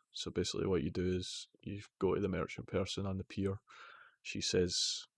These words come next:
gives you the thing. When you look at it, it says, "This ship picked up cargo here and was meant to arrive at this outpost, and this is the route it was meant to take."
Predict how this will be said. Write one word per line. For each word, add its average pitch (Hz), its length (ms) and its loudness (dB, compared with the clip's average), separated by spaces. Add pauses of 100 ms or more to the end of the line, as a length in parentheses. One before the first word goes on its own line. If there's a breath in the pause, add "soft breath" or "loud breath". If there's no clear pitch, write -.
(120)
gives 92 180 2
you 95 80 0
the 87 80 0
thing. 90 320 -2
When 87 140 0
you 87 100 0
look 90 200 -2
at 90 100 2
it, - 80 2
it - 80 -6
says, - 320 -2
"This - 440 0
ship - 380 0 (160)
picked - 240 0
up - 160 -2
cargo 92 420 -2
here 92 380 0
and 95 140 -2
was 87 160 -2
meant 90 240 -2
to - 80 -4
arrive 87 600 -4 (200)
at - 140 0
this 85 220 2
outpost, - 600 -2 (160)
and 87 120 -2
this 80 180 -2
is 92 140 -2
the 92 160 -4
route 87 180 4
it 85 100 0
was 95 160 -2
meant 104 200 -2
to - 80 -10
take." - 360 -4